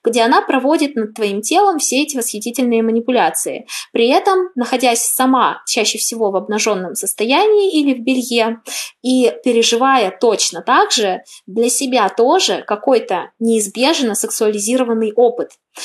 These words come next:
потому что всё это напрямую связано с её контактом либо обнажённым телом, с телом мужчины, да, либо с, даже с гениталиями, потому что есть разные опции, и мужчина при этих условиях может вполне получить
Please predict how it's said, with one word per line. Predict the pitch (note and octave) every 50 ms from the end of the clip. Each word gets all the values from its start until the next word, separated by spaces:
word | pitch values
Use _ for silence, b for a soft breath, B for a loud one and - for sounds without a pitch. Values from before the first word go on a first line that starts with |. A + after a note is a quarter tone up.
| B B -
потому | A3 A3 A3+ A#3 A#3+
что | A3+ - - G3
всё | - - - D#4
это | F#4+ F#4 D4+
напрямую | B3 A3+ A3 - A3+ A3+ A3+ B3+ D4+ E4 C#4
связано | - - G3+ G#3 F#3 F#3 F3+ - F#3 F#3 F3+
с | - -
её | A3 A3+ A3+ A3+ G#3
контактом | - - G3+ G#3+ A3 G#3+ F#3+ F#3 - - F#3 F3 F#3
либо | G3 G#3+ G#3 F#3 F3+
обнажённым | A3 G3+ G#3 G#3+ G#3+ - A3+ G#3 F#3+ F#3+ F#3+ G3+
телом, | - - G3+ F#3 E3+ F3 F#3 A#3 E4 E4+ - _ _ _ _
с | - - -
телом | - C#4 C4 C4 C4 B3+
мужчины, | B3 C4 - - - A#3+ A3+ G#3 G3+
да, | G3+ G#3+ A#3+ D4+ F4+ B B B B B -
либо | A3+ C4 B3+ A3 G#3
с, | F#3+ -
даже | G#3 F#3 F#3 F#3+ F#3+
с | -
гениталиями, | A3 B3 C#4 C#4+ C#4 C#4 G3 F3+ F3 F3 F#3+ G3+ A3 B3 C4+ D4 D#4+ E4 - _ _ _ _ _ _
потому | - A#3 B3+ C4 C4
что | B3+ - -
есть | B3 B3 B3 A#3+ - -
разные | A#3 A#3+ A#3 A3+ A3+ A3+ A3+ A3+ A3
опции, | - B3 A#3 A3 - - - - A3+ G#3+ G#3 G#3 B B B B B B B _
и | B3+ C4 C4 C4 - - - -
мужчина | A3+ A#3 A#3 - - C#4+ A#3+ G#3
при | G#3+ - A#3 G#3+
этих | G3+ G3+ - G#3+ - A3+
условиях | - - C#4+ D#4+ A4+ A#4+ A4+ G#4+ G4 - - _ -
может | A#3+ A#3 A3+ G#3 - F3 -
вполне | - _ G#3 G#3 A3 B3+ E4 G#4
получить | - C4 A3+ G#3+ - - D4+ D4 D4 - -